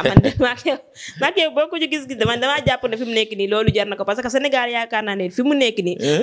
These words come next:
Speaker 1: loolu la ñuy doxee.
Speaker 2: Hmm.
Speaker 1: Tey balaa bu ma yóbbul sëñ Habib suukaru koor,
Speaker 2: Hmm.
Speaker 1: dinaa woo waa Wasaare, dinaa
Speaker 2: Hmm.
Speaker 1: woo ñeneen ak ñeneen ne leen, "Kaay leen, dama yóbbu fu suukaru koor," wala, "Kaay leen tey,
Speaker 2: Lu
Speaker 1: dama
Speaker 2: tax ngay
Speaker 1: joxe ndogu."
Speaker 2: woo waa Wasaare?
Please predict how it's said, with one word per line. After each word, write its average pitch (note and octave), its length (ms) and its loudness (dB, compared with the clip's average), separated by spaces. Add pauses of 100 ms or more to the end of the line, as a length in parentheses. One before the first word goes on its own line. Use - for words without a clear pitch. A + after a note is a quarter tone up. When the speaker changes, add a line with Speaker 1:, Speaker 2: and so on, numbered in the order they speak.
Speaker 1:
loolu A#3+ 200 2
la A3+ 120 0
ñuy F#3+ 160 2
doxee. E3+ 380 0
Speaker 2:
Hmm. A#3+ 260 -6
Speaker 1:
Tey G#3 160 2
balaa A3+ 240 0
bu A#3 100 -8
ma C#4 140 0
yóbbul A3+ 320 0
sëñ A3 160 -4
Habib F#3+ 280 0
suukaru F#3 440 2
koor, E3+ 240 0
Speaker 2:
Hmm. F3+ 280 -10
Speaker 1:
dinaa G3+ 280 0
woo G#3 160 -2
waa G3+ 240 0
Wasaare, F#3+ 420 -4
dinaa F#3+ 300 0
Speaker 2:
Hmm. G#3 60 2
Speaker 1:
woo G3 100 0
ñeneen G3 300 0
ak G3+ 100 -2
ñeneen F#3 280 0
ne F#3+ 100 2
leen, F#3 220 0
"Kaay A3 280 -2
leen, F#3 160 -2
dama G3+ 220 0
yóbbu G3 280 0
fu F#3 160 -6
suukaru F3+ 380 2
koor," E3 180 0
wala, F#3+ 200 0
"Kaay G#3 220 -2
leen F#3 120 -6
tey, F#3 160 -2
Speaker 2:
Lu E3 80 -6
Speaker 1:
dama G3 120 2
Speaker 2:
tax D#3+ 80 0
ngay B2+ 140 0
Speaker 1:
joxe A2+ 120 2
ndogu." G#2 180 0
Speaker 2:
woo F#2 80 0
waa F2+ 80 -6
Wasaare? F#2 360 -4